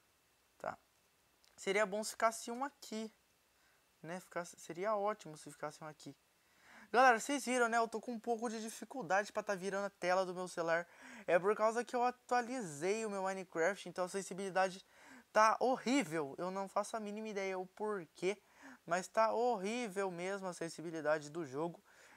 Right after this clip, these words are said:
Eu não faço a mínima ideia por quê, eu acho que é por causa da atualização, não sei. Mas tá muito, mas muito ruim, certo?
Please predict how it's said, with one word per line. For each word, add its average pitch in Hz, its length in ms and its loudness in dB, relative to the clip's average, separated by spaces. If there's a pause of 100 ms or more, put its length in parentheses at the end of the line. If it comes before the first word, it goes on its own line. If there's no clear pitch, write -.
(100)
Eu 175 80 -6
não 208 200 -6
faço 220 260 0
a - 20 -2
mínima 214 220 -6
ideia 202 200 0
por 185 200 -6
quê, 165 140 -6
eu 170 60 2
acho 175 140 -2
que - 60 -6
é 170 40 -2
por 165 100 -16
causa 175 160 -2
da 165 80 0
atualização, 165 840 -4
não 165 180 -10
sei. 175 480 -6 (440)
Mas 185 240 -4
tá 226 340 0
muito, 208 920 -6 (380)
mas 247 580 -2
muito 175 580 -8
ruim, 165 360 -6
certo? 185 520 -4